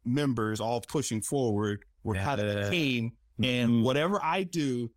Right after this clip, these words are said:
Speaker 1: had more of an effect on people around me. So I don't know. You're, you're a, a, a game, maybe a game generation down from me in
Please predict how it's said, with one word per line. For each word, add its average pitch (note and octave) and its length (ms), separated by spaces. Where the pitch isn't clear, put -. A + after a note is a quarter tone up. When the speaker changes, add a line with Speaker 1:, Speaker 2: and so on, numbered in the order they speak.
Speaker 1:
had C3 260
more D#3 320
of D3 60
an C3 100
effect D3 380
on A2+ 100
people G2+ 300
around A#2+ 340
me. G2+ 140
So A2+ 400
I F3+ 80
don't G#3 120
know. C#3 100
You're, F#3 400
you're G3 240
a, D3+ 340
a, D3 140
a C#3 80
game, D#3 460
maybe F3 300
a C#3+ 40
game D#3 280
generation C#3 500
down C3 320
from G#2+ 240
me F#2+ 260
in B2+ 180